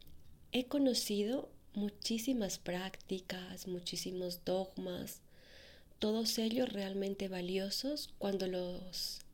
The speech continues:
he logrado ver desde el punto de vista de una experiencia. De las prácticas que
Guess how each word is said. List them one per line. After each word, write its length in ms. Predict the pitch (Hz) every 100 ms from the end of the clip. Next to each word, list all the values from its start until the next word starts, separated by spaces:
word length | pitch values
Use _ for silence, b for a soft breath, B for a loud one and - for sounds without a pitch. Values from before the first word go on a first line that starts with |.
| -
he 140 | 202
logrado 420 | 208 208 202 202 196
ver 220 | 196 220
desde 180 | 208 185
el 120 | 180
punto 340 | - 180 185
de 80 | 185
vista 260 | 180 175 185
de 120 | 180
una 100 | 175
experiencia. 800 | - - 165 196 220 214 - - - B B B B B B B B B B
De 80 | 196
las 180 | 196 -
prácticas 560 | - 202 - 269 294 -
que 440 | 220 190 -